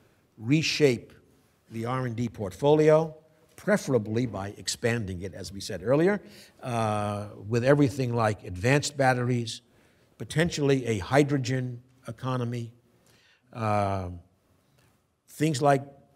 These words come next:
renewable gas. It may not be the most expansive resource, but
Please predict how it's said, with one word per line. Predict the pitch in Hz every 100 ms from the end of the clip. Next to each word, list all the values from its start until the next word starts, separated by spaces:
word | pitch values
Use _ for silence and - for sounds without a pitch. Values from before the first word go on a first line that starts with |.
| -
renewable | 113 120 127 165 165 147
gas. | 135 139 139 139 135
It |
may | 113 123
not | 123 123
be | 104 120
the | 110
most | 107 113 107
expansive | 101 - 131 139 139 143 131
resource, | 131 - 139 139
but | 120 107